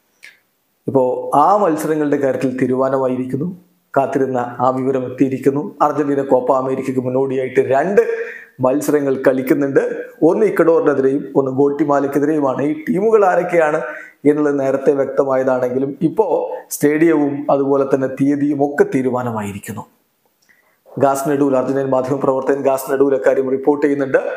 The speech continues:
Copa അമേരിക്കയ്ക്ക് മുന്നോടിയായിട്ടുള്ള അർജന്റീനയുടെ മത്സരങ്ങൾ, ഒന്ന് ഇക്വഡോറിനെതിരെ ജൂൺ ഒമ്പതിന്, ഞായറാഴ്ചയാണ് ആ മത്സരം നടക്കുന്നത്.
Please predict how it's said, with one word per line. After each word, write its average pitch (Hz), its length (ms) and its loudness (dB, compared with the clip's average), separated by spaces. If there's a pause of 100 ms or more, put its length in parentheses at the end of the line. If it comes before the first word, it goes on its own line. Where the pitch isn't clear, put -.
(540)
Copa 156 300 2
അമേരിക്കയ്ക്ക് 143 380 0
മുന്നോടിയായിട്ടുള്ള 143 600 2
അർജന്റീനയുടെ 131 400 0
മത്സരങ്ങൾ, 135 500 0 (100)
ഒന്ന് 156 260 4
ഇക്വഡോറിനെതിരെ 170 920 2
ജൂൺ 185 280 0 (160)
ഒമ്പതിന്, 165 560 2 (460)
ഞായറാഴ്ചയാണ് 156 720 2
ആ 135 40 2
മത്സരം 135 380 0
നടക്കുന്നത്. 143 540 2